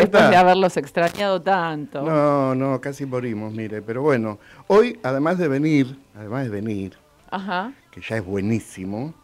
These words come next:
Speaker 2: vino con un invitado.
Speaker 1: Estamos con un amigo.
Speaker 2: Con un amigo, pero un invitado de lujo. Así que, como es un lujo y como vino de su mano, yo le digo que lo presente.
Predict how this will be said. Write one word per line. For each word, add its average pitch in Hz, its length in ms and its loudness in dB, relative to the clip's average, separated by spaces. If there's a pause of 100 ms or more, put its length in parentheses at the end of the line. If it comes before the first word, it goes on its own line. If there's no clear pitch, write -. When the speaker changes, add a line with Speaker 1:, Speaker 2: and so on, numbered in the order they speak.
(140)
Speaker 2:
vino 151 360 2
con 120 460 -6
un 135 160 -6
invitado. 117 840 -6 (340)
Speaker 1:
Estamos 262 380 -2
con 202 180 -4
un 208 120 -4
amigo. 156 500 -4 (420)
Speaker 2:
Con 120 160 -14
un 131 120 -8
amigo, 107 380 -4
pero 110 280 -4
un 120 160 -4
invitado 120 400 -4
de 107 100 -6
lujo. 117 460 -10
Así 117 220 -12
que, 123 220 -6 (360)
como 165 180 2
es 277 140 2
un 147 160 2
lujo 127 480 0 (120)
y 127 80 -10
como 127 480 -8
vino 156 320 -4
de 117 80 -2
su 113 140 -10
mano, 151 420 -4
yo - 340 -10 (280)
le 123 120 -14
digo 120 240 -8
que 113 120 -12
lo 101 140 -8
presente. 92 600 -12